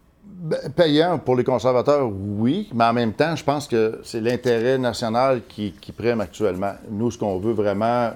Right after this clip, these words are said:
c'est, premièrement, on a vu les relations de la Fondation Trudeau, de, tu sais, Justin Trudeau, je veux dire, via la fondation du, de, de son père, l'in-, les amis qui gravitent autour de tout ça, et à un moment donné aussi, l-,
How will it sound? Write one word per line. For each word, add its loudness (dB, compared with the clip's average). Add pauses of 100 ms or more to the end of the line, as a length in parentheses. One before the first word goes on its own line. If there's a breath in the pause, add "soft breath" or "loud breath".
c'est, -14
premièrement, -2
on 0
a 2
vu -2
les 4
relations 0
de -6
la -2
Fondation -4
Trudeau, -2 (220)
de, -2 (600 loud breath)
tu -8
sais, -2
Justin -4
Trudeau, 2
je -2
veux -4
dire, -6
via 0
la -2
fondation 0
du, -10
de, -6
de -8
son -6
père, 0 (240)
l'in-, -6 (180)
les -2
amis 2
qui -4
gravitent 2
autour -2
de -2
tout -12
ça, -6 (260 loud breath)
et -4
à 0
un 0
moment 2
donné 0
aussi, -2
l-, -6